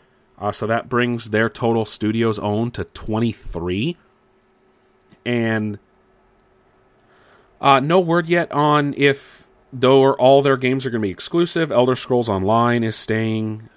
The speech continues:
uh, cross-platform. Uh, Phil said, uh, something about that they will be, uh, exclusive on a case-by-case basis.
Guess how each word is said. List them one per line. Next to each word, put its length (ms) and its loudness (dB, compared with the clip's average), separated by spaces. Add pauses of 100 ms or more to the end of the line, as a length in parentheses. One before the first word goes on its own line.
uh, 180 -6
cross-platform. 1160 -2 (420)
Uh, 200 -6
Phil 560 0 (560)
said, 520 -2
uh, 240 -6
something 320 -6
about 380 0 (540)
that 320 0
they 160 0
will 260 0
be, 540 -4 (920)
uh, 600 -8 (580)
exclusive 640 -4
on 100 0
a 60 -4
case-by-case 800 -6
basis. 720 -8